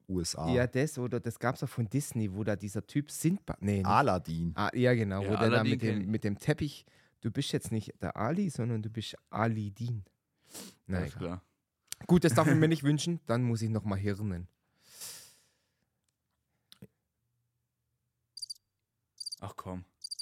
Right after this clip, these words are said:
Speaker 2: Ali, hast du was? Adi, hast du was?
Speaker 1: Ja, ich hab was, aber es ist voll langweilig.
Speaker 2: Okay.
Speaker 1: Ähm, wenn du in der Philosophie guckst, ha-,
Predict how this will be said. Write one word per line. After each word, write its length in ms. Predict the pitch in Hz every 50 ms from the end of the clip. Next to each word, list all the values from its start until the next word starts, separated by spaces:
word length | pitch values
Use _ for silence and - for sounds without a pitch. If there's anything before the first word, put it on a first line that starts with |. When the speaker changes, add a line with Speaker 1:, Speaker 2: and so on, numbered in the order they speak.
| - _ _ _ _ _ _ _ _ _ _ _ - - - - - - _ - - - - - - - -
Speaker 2:
Ali, 200 | - 107 110 107
hast 200 | 101 104 - -
du 80 | 135
was? 280 | 110 92 - - - - _ _ _ _ - - - - - - _ _
Adi, 200 | - 120 117 104 107
hast 200 | 101 92 - -
du 80 | -
was? 140 | 107 101 - -
Speaker 1:
Ja, 320 | 98 98 98 98 101 104
ich 180 | 92 113 - 113
hab 140 | 110 92 -
was, 180 | 113 110 - -
aber 120 | 110 -
es 100 | 113 110
ist 120 | 107 - -
voll 220 | - - 101 104
langweilig. 760 | 95 90 101 113 101 90 82 76 71 76 78 78 76 - - -
Speaker 2:
Okay. 420 | - - 82 85 82 85 82 82
Speaker 1:
Ähm, 260 | 82 87 87 82 85 - - - - - _ _ _ _ _ _ _ _ _ _ _ _ _ _ - - - - - - - - - _ _ _ _ _ _ _ _ _ _ _ _ - - - - - - - - _ _ _ _ _ - - - _ _ _ _ _ _ _ _ _ _ _ _ _ _ -
wenn 180 | 98 101 104 104
du 80 | 101
in 100 | 104 104
der 80 | 101 98
Philosophie 680 | - - 104 95 95 92 82 95 85 - - 107 107
guckst, 360 | - - 101 90 - - -
ha-, 60 | -